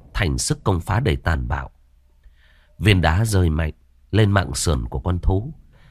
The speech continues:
Có tiếng gãy răng rắc vang lên, cùng với những đoạn xương gãy dập đâm xuyên qua da thịt. Con chó rú lên không thành tiếng nữa. Cái mồm của nó rộng ngoác,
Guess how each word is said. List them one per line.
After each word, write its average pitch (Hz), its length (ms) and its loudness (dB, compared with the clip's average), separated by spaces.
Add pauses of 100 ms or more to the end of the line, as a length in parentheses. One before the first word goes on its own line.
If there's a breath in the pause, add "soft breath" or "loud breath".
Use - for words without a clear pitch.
(160 soft breath)
Có 135 80 2
tiếng 135 220 2
gãy 131 180 -2
răng 120 280 0
rắc - 240 -2
vang 90 220 0
lên, 90 200 -2 (360)
cùng 104 160 4
với 98 100 2
những 104 160 -4
đoạn 120 240 0
xương 101 320 0
gãy 101 220 -2
dập 82 240 -2 (200)
đâm 104 200 2
xuyên 107 320 0
qua 101 140 0
da 95 180 0
thịt. - 260 -6 (960 loud breath)
Con 104 140 4
chó 90 200 2
rú 110 200 2
lên 127 140 2
không 101 200 -2
thành 71 260 -6
tiếng 104 260 -2
nữa. 120 280 0 (600 soft breath)
Cái 147 100 4
mồm 101 220 4
của 71 100 -2
nó 107 160 2
rộng 117 240 0
ngoác, - 340 -2